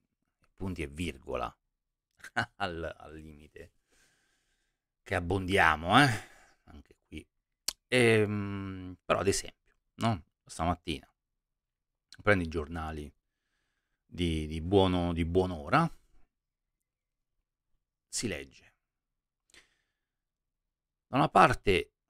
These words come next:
i nodi, no? Lato Inter, ci sono i nodi.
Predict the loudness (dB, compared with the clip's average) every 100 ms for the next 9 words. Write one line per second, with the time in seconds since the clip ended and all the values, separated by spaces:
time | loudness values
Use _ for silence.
0 | _ _ _ _ _ _ _ _ 0 2
1 | 0 -4 -12 -14 -16 -20 _ _ _ _
2 | _ _ _ _ _ _ _ 0 0 0
3 | _ _ 2 2 0 -8 -14 _ -20 _
4 | _ _ _ _ -6 -2 0 -2 -4 -6
5 | -4 -6 -8 -14 -18